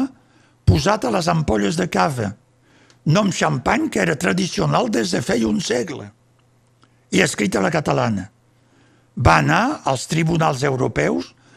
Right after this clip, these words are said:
que van donar raó a França. Era a finals dels anys vuitanta, i el president de la Cambra d'Agricultura de Perpinyà, Renat Joan Camó,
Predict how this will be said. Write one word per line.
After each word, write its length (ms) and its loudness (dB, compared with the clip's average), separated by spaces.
que 140 2
van 200 2
donar 320 2
raó 300 0
a 80 -4
França. 500 -4
Era 260 2
a 60 -8
finals 420 -2
dels 220 -2
anys 200 -2
vuitanta, 680 -2
i 160 2
el 100 2
president 520 0
de 60 0
la 120 0
Cambra 260 0
d'Agricultura 760 0
de 80 0
Perpinyà, 540 -2
Renat 320 2
Joan 340 0
Camó, 440 0